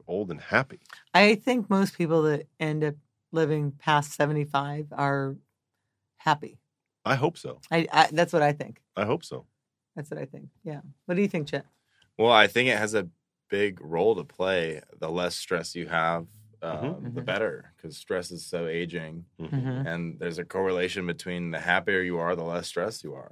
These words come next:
Speaker 3: So
Speaker 2: Once again, if you look at the pictures of my grandma,
Speaker 1: Mm-hmm.
Speaker 2: when she, like, I'll show you pictures of her,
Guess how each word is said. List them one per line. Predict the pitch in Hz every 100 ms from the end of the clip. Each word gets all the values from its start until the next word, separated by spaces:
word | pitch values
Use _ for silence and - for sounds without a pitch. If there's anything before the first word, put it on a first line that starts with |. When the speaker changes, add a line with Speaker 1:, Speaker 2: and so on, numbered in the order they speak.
| 85
Speaker 3:
So | - - - - _ - -
Speaker 2:
Once | 214 220
again, | 226 208
if | 165 170
you | 190
look | 190 165 175
at | 147
the |
pictures | 147 170 - 170 156
of | 151
my | 147
grandma, | 151 165 151 147 127 131 131
Speaker 1:
Mm-hmm. | 101 170 - _ _ _ _ 147
Speaker 2:
when | 147
she, | 143 160 156 147 147 - _ _
like, | 143 143 - _ _ _ _
I'll | 151
show | 147
you | 165 156
pictures | 185 - 165 147
of | 147
her, | 143 143